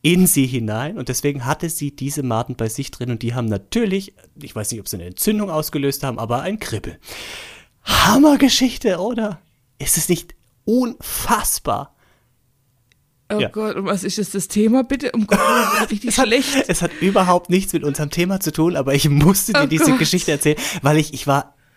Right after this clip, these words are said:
Speaker 1: sowas kann eigentlich gar nicht passieren, oder? Ich fand das so irre, diese Geschichte. Hammer.
Speaker 2: Wie, wie nennt man denn das, das? Wie, heißt es nicht Nekrophilie oder so, wenn man Leichen
Speaker 1: Ja,
Speaker 2: schändet?
Speaker 1: ja,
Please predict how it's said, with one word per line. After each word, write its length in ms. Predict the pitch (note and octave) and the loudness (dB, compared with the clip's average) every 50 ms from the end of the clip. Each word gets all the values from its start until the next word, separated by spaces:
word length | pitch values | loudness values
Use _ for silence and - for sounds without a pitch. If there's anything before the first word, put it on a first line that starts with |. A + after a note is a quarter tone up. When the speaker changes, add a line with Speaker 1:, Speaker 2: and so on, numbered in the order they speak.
| _ _ - | _ _ -6
Speaker 1:
sowas 380 | D3 B2+ C3 C#3 D3+ - - _ _ _ _ - | -4 -2 0 0 0 -2 -2 _ _ _ _ -6
kann 320 | - - - G#3 B3 G#3 - - | -4 -2 0 0 0 -2 -2 -2
eigentlich 520 | C3+ C3+ C3 C3+ C#3+ - - C3 - - | -2 -2 -2 -2 -6 -6 -6 -8 -6 -2
gar 200 | - C3+ C3+ D3+ | 0 0 2 0
nicht 240 | D3 C#3+ C#3 - - | 0 -2 -4 -6 -8
passieren, 440 | - C#3+ - - - C3+ A2 G2+ G#2 | -8 -6 -4 -4 -4 -4 -6 -6 -6
oder? 160 | B2 C3+ D3+ | -6 -6 -6
Ich 80 | C#3+ | -6
fand 200 | - - D3+ C#3+ | -6 -8 -8 -6
das 220 | D3+ C#3+ - - - | -6 -2 0 0 0
so 160 | - F#3+ - _ _ _ - | 0 0 -4 _ _ _ 2
irre, 260 | B3 B3 A#3+ F#3+ D3+ | 2 2 2 2 -2
diese 260 | - B2 A#2 - - | -4 -6 -8 -10 -12
Geschichte. 480 | - - - - - - - - - - _ _ - - - - F3 - _ - | -10 -10 -10 -8 -10 -12 -16 -18 -20 -20 _ _ -20 -16 -12 -12 -12 -12 _ -12
Hammer. 360 | - - F#3 G3+ F3+ D#3+ E3+ | -6 -4 -2 -2 -2 0 0
Speaker 2:
Wie, 80 | F#3 | 0
wie 40 | E3+ | 2
nennt 240 | E3 F3 G3+ A#3 A#3+ | 2 2 2 2 4
man 160 | B3+ B3+ A3+ | 4 4 4
denn 140 | G#3+ G#3 G#3 | 6 4 4
das, 160 | F#3+ G3 - | 2 0 -2
das? 240 | - F#3 E3+ - - - | -4 -10 -10 -10 -8 -4
Wie, 200 | F#3 F3+ F3 F3+ - - | -2 -2 -2 -2 -6 -8
heißt 220 | D3+ D#3+ F#3 F#3 G#3+ | -6 -6 -4 -4 -2
es 80 | G3+ | -2
nicht 160 | G#3 G#3 F3+ | -2 0 0
Nekrophilie 720 | F3+ F#3 F#3+ - - - G#3 - - F3+ D#3 D#3+ F3 G3+ A#3 C4+ | 0 -2 -2 -2 -2 -2 -2 0 0 -2 -2 -2 -2 -2 -2 -2
oder 120 | C4+ C4 | -4 -4
so, 240 | C4 - C#4 C#4 C4 | -6 -6 -6 -4 -4
wenn 120 | A#3+ G#3 G3 | -2 -2 0
man 180 | G3 G3 F#3 | -2 -2 -2
Leichen 220 | - F3+ F3+ - - | -4 -2 -2 0 0
Speaker 1:
Ja, 180 | A2 G2+ - | 2 0 0
Speaker 2:
schändet? 420 | - - - A#2 A3 A#3 - - - | -2 -2 -4 -2 -2 -2 -2 -2 -2
Speaker 1:
ja, 200 | G#2 G2+ G2+ | -2 -2 -4